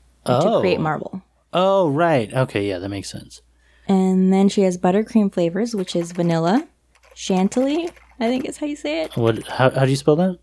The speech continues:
Speaker 1: C H A N T I L L Y. We've got cream cheese, almond, chocolate, maple, and rose water.
Speaker 2: Rose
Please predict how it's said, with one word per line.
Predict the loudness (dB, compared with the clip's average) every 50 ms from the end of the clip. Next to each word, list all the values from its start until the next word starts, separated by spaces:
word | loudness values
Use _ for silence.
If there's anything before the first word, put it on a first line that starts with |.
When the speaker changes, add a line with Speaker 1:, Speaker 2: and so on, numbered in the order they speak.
| _ -20
Speaker 1:
C | -18 -16 -10 -4 -4 -2 -2 0
H | 0 0 0 0 -2 -6 -8 -10 -10 -10 -12 -16 -18 -6 0 2
A | 4 4 4
N | 4 6 6 6 4
T | 4 2 0 0 0 0 -2 -4 -10 -20 -20 -20 _ -6 0
I | 2 4 4 4 2 2 0
L | 0 0 0 0
L | 0 0 0 0
Y. | -2 -2 -2 -2 -2 -4 -6 -10 _ _ _ _ _ -20 -20 -20 _ _ _ _ _ _ _ _ _ _ _ _ _ _ _ _ _ _ _ _ _ _ _ _ _ _ _ _
We've | 2 4 4 4 6
got | 6 6 6 6 4 2
cream | 4 4 6 8 8 6 6
cheese, | 4 2 0 2 2 4 4 4 4 2 0 -6 -14 -14 -16 -18 -20 _ _ _ _ 2
almond, | 4 4 4 4 4 4 4 4 4 2 2 -2 -6 -14 -20 -20 _ -20 -20 _ _ _ _ _ _ -8
chocolate, | -2 0 2 2 2 2 0 2 2 2 2 0 -2 -8 _ _ _ -20 -20 -12 -6
maple, | 0 2 4 4 4 4 2 2 0 0 0 0 0 0 0
and | 2 2 4 4 2 2
rose | 2 2 2 2 -2 -2 -2
water. | -2 -2 -2 -2 -2 -4 -6 -8 -10 -20 -20 -20 -20 -20 -20 -20 -20 -20 -20 -20 -20 -20 -20 -16 -16 -16 -16 -18 -20 -20 -20 -20 -20 -14 -6 -2
Speaker 2:
Rose | 0 2 2 2 0 0 -2 -4 -6 -6 -6 -8 -8 -10 -12